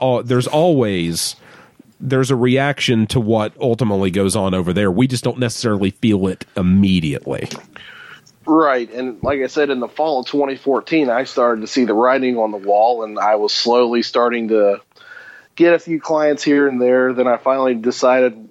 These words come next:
Speaker 2: one of the main things you need in my industry now is a professional liability policy.
Speaker 1: Mm-hmm.
Speaker 2: Once I bought that liability policy in January of fifteen,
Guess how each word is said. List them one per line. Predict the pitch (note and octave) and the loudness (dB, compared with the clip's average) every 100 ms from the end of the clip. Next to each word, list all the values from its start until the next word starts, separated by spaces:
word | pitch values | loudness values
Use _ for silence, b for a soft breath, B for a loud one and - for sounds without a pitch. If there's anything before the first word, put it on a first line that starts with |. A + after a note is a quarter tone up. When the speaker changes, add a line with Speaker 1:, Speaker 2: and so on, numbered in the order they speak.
| - | -4
Speaker 2:
one | C#3 D3 | -2 0
of | |
the | B2+ | -2
main | B2+ C3+ | -2 -2
things | B2+ B2 A#2+ | 0 -2 0
you | A2+ | -2
need | A#2 A#2+ | 2 2
in | A#2+ | 2
my | A2+ A2+ | 2 2
industry | A2 B2 A2+ - G#2+ | 2 2 -2 0 2
now | A#2 B2 A#2 | 4 2 2
is | G#2+ A2 | 2 2
a | F#2+ F#2 - B B B B - | 0 0 -6 B B B B -4
professional | A#2 C3+ C3 - C3 A2+ | -2 0 -2 0 0 0
liability | G#2+ A#2+ B2 G2 A2+ A#2+ B2+ B2+ | 2 2 2 -2 -2 0 0 0
policy. | B2+ B2+ B2+ B2+ C#3 C#3 - - | -2 0 -2 -2 -2 -2 -6 -8
Speaker 1:
Mm-hmm. | A#2 D3 G3+ _ - | -2 -2 -2 _ -2
Speaker 2:
Once | B2+ D3 | -2 0
I | D3+ | -2
bought | C3+ B2+ C3 | 0 -2 -2
that | C#3 A#2+ | -2 -2
liability | A2 A#2+ B2+ A2+ A#2 B2+ C3 | 0 0 0 0 0 2 0
policy | B2+ B2 B2 A#2+ | 0 0 0 -2
in | A2+ G2+ | -4 0
January | G#2 A#2+ A#2+ A#2+ A2+ | 0 2 2 2 0
of | |
fifteen, | - A#2 - C3 B2 A#2+ | -2 -4 0 0 0 -2